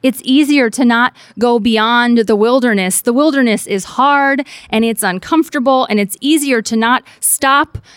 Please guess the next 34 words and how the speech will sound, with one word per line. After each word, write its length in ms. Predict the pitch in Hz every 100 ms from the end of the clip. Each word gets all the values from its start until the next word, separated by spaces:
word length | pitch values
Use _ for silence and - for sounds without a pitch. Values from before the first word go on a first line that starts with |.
| -
and 220 | 196 196
look 260 | 254 269 -
or 120 | 180
step 400 | - - 285 285
off 240 | 233 226
the 80 | 196
path. 380 | - 262 277 277
It's 240 | 196 - -
easier 460 | 277 302 277 247 220
to 160 | - 214
not 260 | 220 254 -
ask 320 | 196 - -
why, 360 | 196 247 262 208
but 220 | 220 -
that 240 | 285 277 - - -
is 180 | 233 220
not 300 | 262 311 240
what 160 | 247
this 180 | 302 -
story 440 | - 254 233 226
is 160 | 214 190
about. 720 | 185 - 285 247 - - - _ _ _ _ _ _ _ _ _ _ _ _ _ _ _ _ - -
This 180 | 262 285
is 100 | 240
a 60 |
call 720 | - - 269 294 294 294 277 262 _ -
story. 840 | - - 269 277 247 196 180 185 _ _ _ _ _ _ _ _ _ _ _ _ _ _ _ _ -
And 160 | 254
like 280 | 269 311 311
Moses, 560 | 247 269 311 269 247 214 214
we 440 | 262 320 359 359
have 380 | - 269 254 226
been 320 | 262 240 233
called. 840 | - - 277 302 202 - - -